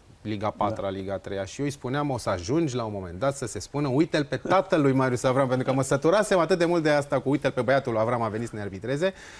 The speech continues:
Speaker 1: încât îmi doream să o ră-, să o întorc <laughs> într-un fel,
Speaker 2: Da.
Speaker 1: să ajungă să-i spună: „Azi vei, uh, uite-l pe tatăl lui Marius Avram”. Dar, uh, de aici pleacă, să știi, cel puțin din punctul meu de vedere. E normal, ca părinte, cred că încurajezi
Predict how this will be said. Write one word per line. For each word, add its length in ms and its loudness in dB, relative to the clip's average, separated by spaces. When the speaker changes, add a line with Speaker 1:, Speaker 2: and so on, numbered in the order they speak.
Speaker 1:
încât 220 0
îmi 120 4
doream 260 6
să 140 2
o 60 6
ră-, 220 6
să 180 0
o 40 6
întorc 440 2
<laughs> 60 4
într-un 180 2
fel, 220 0
Speaker 2:
Da. 40 0
Speaker 1:
să 100 -2
ajungă 460 2
să-i 180 0
spună: 360 -4
„Azi 340 -2
vei, 340 2
uh, 160 2
uite-l 240 0
pe 100 -4
tatăl 300 -2
lui 100 -2
Marius 280 -4
Avram”. 320 -6
Dar, 220 0
uh, 460 2
de 120 -2
aici 220 4
pleacă, 320 0
să 140 -8
știi, 320 -8
cel 140 -4
puțin 240 -4
din 80 0
punctul 260 -2
meu 160 2
de 120 2
vedere. 500 -2
E 100 -4
normal, 360 2
ca 160 0
părinte, 500 0
cred 380 -4
că 500 0
încurajezi 720 -2